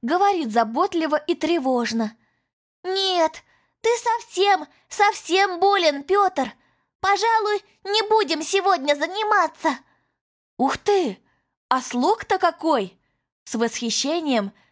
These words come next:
произнесла про себя Василиса. «Ай да Колокольчикова, ай да молодец!» Нет, совсем, совсем не дура оказалась губа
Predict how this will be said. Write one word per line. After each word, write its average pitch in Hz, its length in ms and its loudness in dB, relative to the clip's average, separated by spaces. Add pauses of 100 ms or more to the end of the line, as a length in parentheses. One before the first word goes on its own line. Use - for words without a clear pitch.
(160)
произнесла 285 680 2
про 302 140 -2
себя 247 320 0
Василиса. 254 720 -2 (460)
«Ай 370 200 4
да 339 160 -2
Колокольчикова, 269 1080 -2 (200)
ай 269 180 2
да 247 160 2
молодец!» 247 720 0 (540)
Нет, 240 540 0 (320)
совсем, 277 640 0 (400)
совсем 302 600 0
не 285 220 0
дура 262 640 2
оказалась 240 680 2
губа 226 440 0